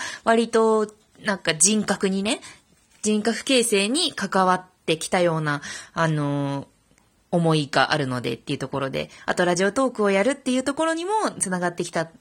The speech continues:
ていうところで、その話と、あと、チャレンジザウイロウリをしようと思います。まず、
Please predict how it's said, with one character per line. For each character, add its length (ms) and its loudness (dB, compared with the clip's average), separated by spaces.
て 80 -4
い 300 0
う 40 -6
と 120 -8
こ 140 0
ろ 100 0
で、 160 -2
そ 100 -4
の 140 0
話 400 0
と、 260 0
あ 140 0
と、 340 2
チ 100 0
ャ 40 4
レ 100 2
ン 60 -2
ジ 120 0
ザ 200 2
ウ 120 2
イ 80 2
ロ 180 4
ウ 80 2
リ 120 0
を 120 -2
し 120 2
よ 80 2
う 20 -2
と 100 0
思 240 -2
い 60 0
ま 160 -4
す。 240 -8
ま 260 0
ず、 280 2